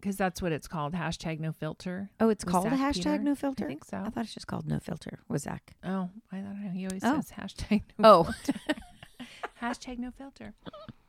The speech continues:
Speaker 1: Anyway, he has some good interviews. So Zach had Gigi on, and she was spilling a little tea. She was talking about, oh, God, she had a lot to say about Paulina. She had a lot to say about Mike. She said that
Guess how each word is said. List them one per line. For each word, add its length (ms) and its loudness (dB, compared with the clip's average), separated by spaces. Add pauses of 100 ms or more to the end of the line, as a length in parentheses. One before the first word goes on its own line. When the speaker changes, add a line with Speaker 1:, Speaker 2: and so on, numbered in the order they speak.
(140)
Speaker 1:
Anyway, 340 2
he 140 -2
has 100 2
some 140 0
good 160 0
interviews. 560 -4 (260)
So 380 0
Zach 380 4
had 260 2
Gigi 380 -2
on, 360 -2 (100)
and 460 -6
she 180 -8
was 140 -6
spilling 540 -4
a 100 -6
little 320 -4
tea. 640 0 (460)
She 200 -6
was 160 -2
talking 680 2
about, 640 2
oh, 260 -8
God, 180 -10
she 120 -10
had 80 -6
a 80 -6
lot 180 -8
to 80 -10
say 140 -10
about 260 -14
Paulina. 800 -6 (340)
She 140 -4
had 80 0
a 60 2
lot 220 2
to 80 -8
say 220 -2
about 300 -4
Mike. 680 2 (340)
She 240 -2
said 600 2
that 480 2